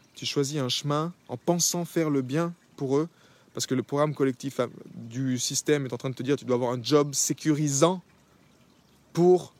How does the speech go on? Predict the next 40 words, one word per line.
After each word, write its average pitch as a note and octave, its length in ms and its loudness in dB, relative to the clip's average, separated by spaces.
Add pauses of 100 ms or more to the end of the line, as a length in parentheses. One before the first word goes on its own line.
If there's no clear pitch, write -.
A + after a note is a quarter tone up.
(140)
prendre D#3+ 180 0
soin D#3 120 2
de D3+ 60 -2
tes C#3 160 2
enfants. » F3+ 340 -2 (1040)
Et C3+ 60 0
tu C#3+ 140 -6
penses D#4+ 400 2
que E3+ 80 -6
tu D3 160 -6
fais D3 220 2
la C3 100 4
bonne C3 180 -2
chose C3+ 480 -2 (160)
en B2 100 -2
faisant C#3+ 320 -2
ce D3+ 200 -2
job B2+ 180 0 (100)
de C3 100 -2
sécurité C3 580 -2
pour B2+ 180 -2
apporter B2+ 360 -2
la A2+ 100 0
sécurité, A#2+ 600 -2
de B2 60 -2
l'argent, A2 320 -4
machin, A2+ 300 -4 (340)
mais B2+ 60 -8
alors D3+ 140 -2
qu'en D3+ 100 -2
fait, - 400 -6 (240)
tu - 180 -6
nuis D3 600 -2
également G#2+ 400 -6
à G2 60 -14
tes - 180 -12
enfants - 260 -18 (680)
en A#2 100 -2
faisant A2 180 -6
ça. - 220 -8